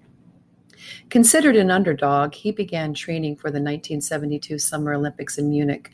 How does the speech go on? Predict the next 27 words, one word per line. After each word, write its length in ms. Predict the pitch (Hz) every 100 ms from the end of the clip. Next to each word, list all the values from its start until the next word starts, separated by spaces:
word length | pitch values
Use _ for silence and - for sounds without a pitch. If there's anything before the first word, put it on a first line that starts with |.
| _ - - - -
He 160 | -
set 360 | 175 - 190 190
the 140 | 196
American 520 | 185 170 165 190 196 180
record 500 | 160 - 143 135 -
of 300 | 156 143 143 _ _ _ _ _ -
thirteen 840 | - 190 202 208 - 220 214 214
minutes 380 | 185 180 185 -
and 100 | 160
twenty-two 520 | - 170 175 190 190
seconds 560 | 175 - 170 - 143 -
in 120 | 143
the 100 | 143
five 320 | - 156 160
thousand 420 | - 156 156 170
meters 420 | 160 151 139 139 -
at 160 | 143
the 80 | 135
nineteen 460 | 139 147 147 160 151
seventy-two 680 | - 151 156 160 - 156
Olympic 340 | 147 147 147 143
trials 540 | - 160 147 139 139
in 140 | 143 143
Eugene 440 | 139 147 151 139
on 140 | 139
July 300 | 139 139 139
ninth. 460 | 147 151 131 -